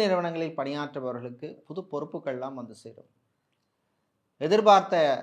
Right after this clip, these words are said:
டிரான்ஸ்ஃபர், இடமாற்றம் சம்பந்தப்பட்ட விஷயங்கள் உங்களுக்கு நன்மையை தரும். தம்பதிகளிடையே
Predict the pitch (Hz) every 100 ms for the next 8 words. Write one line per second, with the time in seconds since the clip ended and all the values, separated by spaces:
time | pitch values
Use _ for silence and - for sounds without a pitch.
0 | - _ _ 151 175 202 - 131 127 160
1 | 190 196 196 175 156 147 135 135 127 127
2 | - 165 156 170 143 131 127 117 107 _
3 | _ 120 127 135 123 113 127 185 _ _
4 | _ _ _ _ _ _ _ _ - 156
5 | 185 185 180 160 156 156